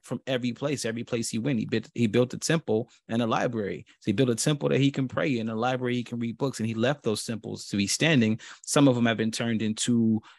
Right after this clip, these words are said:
you know, uh, colleges and things of that nature. Even now, they still stand. So, you know, a lot of stuff is available to know if you look for it, right? But some people don't even know where to look because they just think that this is where it started. So I'm glad that you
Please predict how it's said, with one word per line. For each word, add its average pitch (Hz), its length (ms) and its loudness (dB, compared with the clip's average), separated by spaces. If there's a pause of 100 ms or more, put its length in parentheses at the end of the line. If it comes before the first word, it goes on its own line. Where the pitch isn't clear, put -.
you 143 120 6
know, 107 200 4
uh, 107 260 -2
colleges 110 800 -2
and 104 340 -2
things 127 220 2
of 117 60 2
that 117 180 0
nature. 110 400 -4
Even 117 400 0
now, 123 260 2
they 107 140 -2
still 98 240 -6
stand. 139 340 0
So, 104 340 2 (340)
you 131 100 2
know, 104 220 2
a 87 40 -4
lot 117 280 2
of 147 100 -2
stuff 110 420 -4 (540)
is 139 580 0 (1200)
available 120 600 2
to - 180 -6
know 104 460 -2 (640)
if 147 300 -2
you 123 220 -2
look 110 280 -2
for - 280 -10
it, - 140 -14
right? 104 220 4
But 107 120 4
some 127 180 4
people 120 280 0
don't 110 260 4
even 101 260 0
know 107 160 2
where 104 280 2
to 107 100 -2
look 98 240 -4
because 101 260 -4
they 98 100 -2
just 98 300 -6
think - 280 -2
that 92 280 0
this 101 160 -2
is 95 140 -4
where 90 160 -2
it - 60 -8
started. 98 360 -4
So 104 160 0
I'm 101 140 2
glad 98 260 2
that 101 120 2
you 98 280 -2